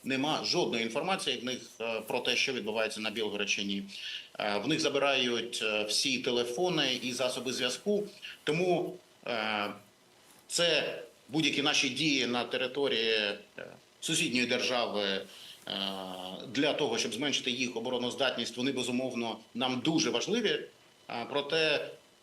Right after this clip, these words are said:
складно сказати, щоб це впливало на морально-психологічний стан, е, конкретно нашого противника, адже, е,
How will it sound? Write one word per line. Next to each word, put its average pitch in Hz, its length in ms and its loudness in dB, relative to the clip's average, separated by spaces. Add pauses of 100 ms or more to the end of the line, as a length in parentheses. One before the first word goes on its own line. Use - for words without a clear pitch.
(140)
складно 156 360 0
сказати, 143 280 2
щоб - 180 -2
це 139 80 -2
впливало 127 420 2
на 117 80 0
морально-психологічний 113 840 0
стан, 107 500 -2
е, 95 120 -2 (160)
конкретно 110 420 -2
нашого 117 380 0
противника, 120 840 -2 (260)
адже, 110 720 2 (340)
е, 98 320 -4